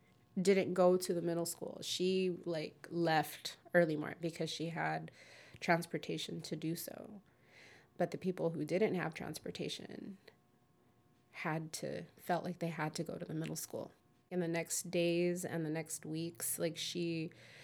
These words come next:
started getting more details about what happened. And that sparked her advocacy and activism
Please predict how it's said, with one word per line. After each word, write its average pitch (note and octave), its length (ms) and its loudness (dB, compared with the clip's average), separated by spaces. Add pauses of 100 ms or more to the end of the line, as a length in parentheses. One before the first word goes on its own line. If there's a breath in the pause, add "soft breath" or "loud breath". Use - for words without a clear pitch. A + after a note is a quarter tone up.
(420 loud breath)
started F3 420 6
getting E3 240 4
more D#3 140 2
details D#3+ 540 -2
about - 240 -4
what - 120 0
happened. F#3+ 520 -6 (600 loud breath)
And E3 300 0
that D#3+ 260 -2
sparked - 760 0 (960 loud breath)
her E3+ 480 -2 (1120 soft breath)
advocacy E3 800 2
and D#3 100 2
activism D#3+ 880 -4